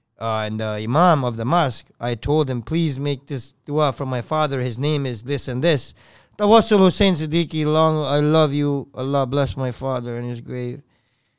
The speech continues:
Tawassul Hussein Siddiqui. I tell the brother and the,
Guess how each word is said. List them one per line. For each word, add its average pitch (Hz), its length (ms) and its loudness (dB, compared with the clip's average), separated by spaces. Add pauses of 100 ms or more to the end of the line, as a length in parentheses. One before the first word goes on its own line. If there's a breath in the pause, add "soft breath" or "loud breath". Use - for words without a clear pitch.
(260)
Tawassul 127 400 -2
Hussein 117 400 -4
Siddiqui. 117 640 -8 (220)
I 120 100 -6
tell 123 220 -2
the 113 120 -6
brother 117 360 -2
and 117 160 -4
the, 117 200 -4